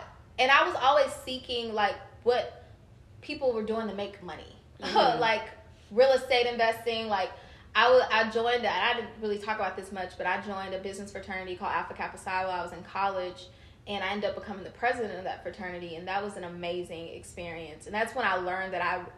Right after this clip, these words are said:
Speaker 1: enjoy developing people through that. But that's, that's a whole, that's, that's a longer story. But anywho, my, it was a co-ed fraternity. So two of my, my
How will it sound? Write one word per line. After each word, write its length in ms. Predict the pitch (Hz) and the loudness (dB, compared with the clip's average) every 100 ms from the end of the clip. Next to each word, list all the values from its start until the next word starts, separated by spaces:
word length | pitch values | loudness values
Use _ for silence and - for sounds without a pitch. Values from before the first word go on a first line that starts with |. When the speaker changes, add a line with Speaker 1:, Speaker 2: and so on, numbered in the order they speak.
| - | -12
Speaker 1:
enjoy 380 | 208 202 202 190 | -10 -8 -6 -6
developing 440 | 175 175 170 175 | -4 -6 -6 -8
people 460 | 208 185 - - - - - | -14 -16 -14 -16 -16 -16 -12
through 120 | 175 | -8
that. 280 | 135 82 - - - | -6 -8 -12 -20 -14
But 60 | - | 0
that's, 240 | 220 220 - | 0 0 -2
that's 200 | 196 175 | -2 -2
a 40 | |
whole, 420 | 175 160 160 156 | -6 -6 -6 -8
that's, 240 | 151 170 - | -12 -12 -10
that's 200 | 160 160 | -12 -10
a 40 | |
longer 240 | 156 160 170 | -14 -14 -14
story. 280 | - 151 175 | -14 -14 -4
But 360 | 175 - - - | -4 -4 -10 -6
anywho, 540 | 302 285 240 190 190 - - - - | -4 -2 -2 -2 -4 -10 -18 -20 -4
my, 280 | 208 196 190 - - - | 0 2 0 -8 -16 -4
it 80 | 226 | -2
was 140 | 233 208 | 0 0
a 100 | - | -4
co-ed 460 | - 240 208 214 | 0 2 2 0
fraternity. 500 | 208 - 190 175 170 - | -4 -10 -10 -10 -10 -8
So 120 | 185 | -10
two 200 | - 240 | -4 0
of 100 | 233 | 0
my, 140 | 196 160 - - | 0 -4 -10 -8
my 300 | 196 175 | -4 -2